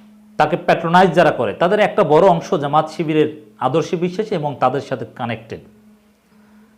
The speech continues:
বিশেষ করে যেহেতু তার অন্যতম একটা পরিচয়, তিনি একজন সেলিব্রিটি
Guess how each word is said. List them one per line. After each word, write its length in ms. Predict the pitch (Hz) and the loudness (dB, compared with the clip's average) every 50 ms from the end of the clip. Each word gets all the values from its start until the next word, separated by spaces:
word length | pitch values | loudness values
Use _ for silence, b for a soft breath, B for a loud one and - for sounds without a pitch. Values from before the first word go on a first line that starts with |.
| b _ | b _
বিশেষ 280 | 143 151 185 240 226 - | -2 2 2 2 2 4
করে 180 | - 220 208 | 4 4 4
যেহেতু 460 | 160 143 175 185 180 214 214 208 185 - | 4 4 2 2 2 0 -2 -2 0 2
তার 180 | 170 151 165 | 4 4 4
অন্যতম 360 | 160 156 156 170 165 190 190 190 | 4 2 0 -2 -4 -2 -2 0
একটা 220 | 185 180 - 185 | -2 0 0 -2
পরিচয়, 480 | 151 151 151 156 151 151 165 147 131 117 | 0 0 -2 -2 0 2 2 2 2 0
তিনি 220 | - - 139 143 | -4 -8 -10 -8
একজন 160 | 135 139 147 | -10 -10 -12
সেলিব্রিটি 640 | - - - 156 175 185 165 156 156 139 - 98 87 | -4 0 2 2 2 2 0 0 -2 -2 -4 -6 -12